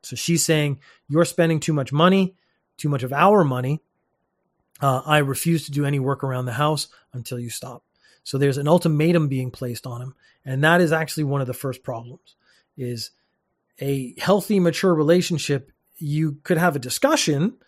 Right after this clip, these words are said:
You could even have an argument. Ultimatums don't tend to work, as, as we will see by the end of the story. However, the next month, Mackie's husband changed the bank account his company deposited money into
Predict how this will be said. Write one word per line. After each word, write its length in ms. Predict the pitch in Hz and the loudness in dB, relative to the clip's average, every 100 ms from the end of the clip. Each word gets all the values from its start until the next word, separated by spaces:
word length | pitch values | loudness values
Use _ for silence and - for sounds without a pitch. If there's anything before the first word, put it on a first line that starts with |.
| _ _ - | _ _ -6
You 140 | 165 | -4
could 140 | 208 180 | 0 2
even 200 | 165 156 | 2 2
have 180 | 147 | 0
an 60 | 135 | 0
argument. 560 | 156 190 139 131 123 - _ _ _ _ - | 2 4 2 -4 -8 -14 _ _ _ _ -2
Ultimatums 920 | 196 202 196 180 190 185 165 - - - | 0 2 2 4 4 4 0 -4 -12 -12
don't 260 | 127 151 139 | -4 -4 -4
tend 180 | 151 139 | -6 -4
to 60 | |
work, 260 | 127 117 - _ _ | -6 -8 -14 _ _
as, 320 | 110 98 92 233 208 | -18 -16 -16 -16 -14
as 180 | 117 | -14
we 140 | 107 101 | -14 -16
will 160 | 95 | -14
see 300 | 98 120 95 - _ - | -12 -12 -14 -20 _ -16
by 120 | 117 | -12
the 140 | 120 | -10
end 80 | 120 | -10
of 80 | 113 | -10
the 60 | 107 | -12
story. 360 | - 101 117 _ _ _ _ _ _ _ | -14 -14 -18 _ _ _ _ _ _ _
However, 280 | - 139 139 | -4 -2 0
the 80 | 147 | 0
next 200 | 156 156 | 0 4
month, 400 | 208 180 - _ _ - | 4 4 -2 _ _ -14
Mackie's 360 | 127 120 131 | -12 -10 -8
husband 340 | 139 123 127 113 | -8 -8 -8 -6
changed 380 | 165 175 170 | 0 0 0
the 80 | 156 | -2
bank 280 | 139 175 208 | 2 2 2
account 380 | 196 - 185 160 | -2 0 0 0
his 140 | 156 | -4
company 340 | - 196 190 185 | -2 0 2 2
deposited 480 | 170 185 180 175 | 2 2 0 0
money 300 | 156 196 226 | 0 2 2
into 380 | 151 139 135 135 | 0 -2 -4 -4